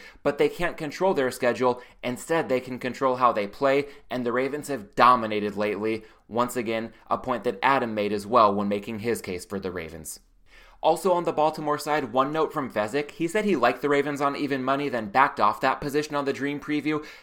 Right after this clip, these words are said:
but I think he did bring up a fair point on even money in his rationale for Baltimore, and that would be a fatigue factor for the Titans. They didn't get a true bye week all season long because of their covid outbreak in the early going,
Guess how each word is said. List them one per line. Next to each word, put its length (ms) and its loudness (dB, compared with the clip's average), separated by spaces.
but 100 2
I 60 2
think 180 -4
he 120 -2
did 220 0
bring 140 0
up 80 -6
a 80 -2
fair 240 2
point 300 -4
on 160 2
even 240 0
money 320 2
in 80 -4
his 160 -4
rationale 440 2
for 120 -6
Baltimore, 580 0
and 140 -4
that 160 4
would 100 0
be 120 0
a 80 0
fatigue 480 -4
factor 320 -2
for 160 -6
the 100 0
Titans. 500 -6
They 120 0
didn't 220 -4
get 100 0
a 80 2
true 200 0
bye 200 6
week 180 0
all 180 0
season 380 -6
long 240 0
because 280 -4
of 100 -4
their 120 0
covid 360 0
outbreak 360 2
in 120 0
the 60 0
early 280 2
going, 380 0